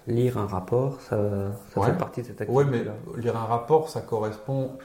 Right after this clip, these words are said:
Speaker 2: à, à une action derrière, en général. Euh, pour faire, par exemple, une analyse, enfin, je sais pas. C'est-à-dire que ça correspond à une attribution qu'on a.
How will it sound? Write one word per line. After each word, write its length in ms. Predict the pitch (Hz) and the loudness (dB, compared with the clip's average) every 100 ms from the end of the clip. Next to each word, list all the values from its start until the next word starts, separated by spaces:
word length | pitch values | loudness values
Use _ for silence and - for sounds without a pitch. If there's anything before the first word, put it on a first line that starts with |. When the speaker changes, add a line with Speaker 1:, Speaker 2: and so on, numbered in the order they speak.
| - - | -18 -16
Speaker 2:
à, 1040 | - 127 107 104 101 98 95 92 92 92 95 - - | -2 2 2 2 0 -2 -2 -4 -4 -6 -10 -16 -6
à 80 | 104 | 0
une 140 | 104 | 2
action 400 | 120 120 - 120 | 2 0 -2 -2
derrière, 340 | 98 90 90 90 - | 0 -2 -2 -6 -8
en 80 | 92 | -6
général. 340 | 95 92 92 - - - - - - - - - - - - - | -4 -4 -6 -12 -20 -20 -20 -20 -20 -18 -16 -16 -18 -20 -16 -4
Euh, 100 | 98 | -2
pour 200 | 92 92 | 0 -2
faire, 220 | - 95 - | 0 0 0
par 100 | 87 | -4
exemple, 260 | 90 - | -4 -2
une 80 | 95 | -2
analyse, 560 | 90 92 110 127 113 - | 0 2 4 4 2 0
enfin, 120 | 95 92 | -6 -6
je 100 | 98 | -6
sais 160 | 95 120 | -4 -4
pas. 180 | 113 95 | -2 -4
C'est-à-dire 340 | 98 98 101 | -2 -2 -2
que 80 | - | -2
ça 120 | 101 | -2
correspond 380 | - 101 - 123 | 2 0 2 2
à 80 | 117 | 2
une 100 | 107 | 0
attribution 640 | 107 120 117 113 - 117 | 0 0 0 -2 -2 -4
qu'on 220 | 117 101 | -2 -4
a. 100 | 98 | -6